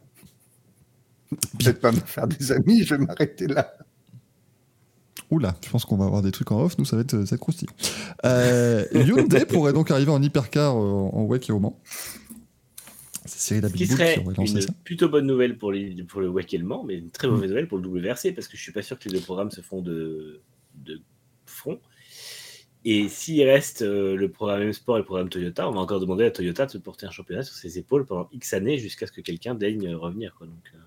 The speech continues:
Speaker 3: euh.
Speaker 2: Ça peut être simple.
Speaker 1: Oui, et d'ailleurs, euh, euh,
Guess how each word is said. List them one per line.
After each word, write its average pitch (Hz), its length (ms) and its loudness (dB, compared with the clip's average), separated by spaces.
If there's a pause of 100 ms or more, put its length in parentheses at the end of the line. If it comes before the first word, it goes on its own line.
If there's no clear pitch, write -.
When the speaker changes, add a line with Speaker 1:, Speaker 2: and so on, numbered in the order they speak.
(680)
Speaker 3:
euh. 64 100 -12 (460)
Speaker 2:
Ça - 160 -4 (100)
peut 135 100 -6
être - 80 -8
simple. 107 200 -6 (460)
Speaker 1:
Oui, 113 100 0 (140)
et 107 100 -6
d'ailleurs, 110 500 -2
euh, 90 560 -4 (600)
euh, 87 520 -8